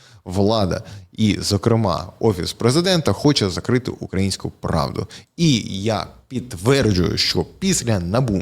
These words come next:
наступним має бути, мало бути рішення в накладення санкцій, відповідно, на власника Української Правди. І далі це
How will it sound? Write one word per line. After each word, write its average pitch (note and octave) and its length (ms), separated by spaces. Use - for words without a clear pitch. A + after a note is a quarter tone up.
наступним F#2 600
має E2+ 300
бути, F2+ 560
мало G2 480
бути G2 380
рішення D3+ 540
в G#2 40
накладення E2+ 520
санкцій, C3+ 560
відповідно, G2 560
на E2 360
власника F#2+ 520
Української E3 440
Правди. C3+ 500
І C3 260
далі C3 500
це E2+ 440